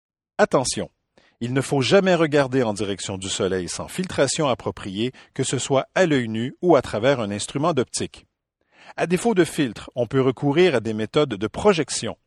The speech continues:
La prudence est toujours de mise. Consultez le site web du Planétarium de Montréal pour des conseils détaillés à ce sujet et pour davantage d'informations sur l'éclipse.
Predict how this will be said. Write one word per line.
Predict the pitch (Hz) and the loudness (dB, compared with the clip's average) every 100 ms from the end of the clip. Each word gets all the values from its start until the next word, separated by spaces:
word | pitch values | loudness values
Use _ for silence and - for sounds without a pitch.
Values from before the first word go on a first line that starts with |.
| _ _ _ _ - | _ _ _ _ -6
La | |
prudence | 104 - 107 123 131 - | -6 -4 0 2 2 -2
est | 104 | -2
toujours | 175 170 156 | 0 2 2
de | 131 | 0
mise. | 107 85 - - _ _ _ | -2 -6 -12 -20 _ _ _
Consultez | 110 98 107 95 120 | -8 -8 -8 -4 -2
le | 95 | -2
site | - 101 - | -4 -8 -6
web | 104 165 180 101 | 0 0 0 -6
du | 98 | -10
Planétarium | - 101 98 95 95 101 | -6 -6 -4 -4 -4 -6
de | 85 | -4
Montréal | 120 139 110 107 139 - - - | -2 0 2 2 0 -4 -14 -6
pour | - | -2
des | 156 165 | 0 2
conseils | 165 151 185 170 | 2 2 2 2
détaillés | 131 135 139 131 151 104 | 0 -2 0 0 -2 -2
à | |
ce | 101 104 | -6 -8
sujet | - 117 117 147 151 - | -8 -6 -2 -2 -2 -8
et | 143 | -8
pour | 139 127 | -4 2
davantage | 156 147 127 131 117 | 2 2 -2 -2 -2
d'informations | 101 92 92 90 87 - 127 | -4 -8 -8 -8 -8 -8 -8
sur | 123 - | -6 -2
l'éclipse. | 151 117 - - - | -2 -4 -10 -16 -16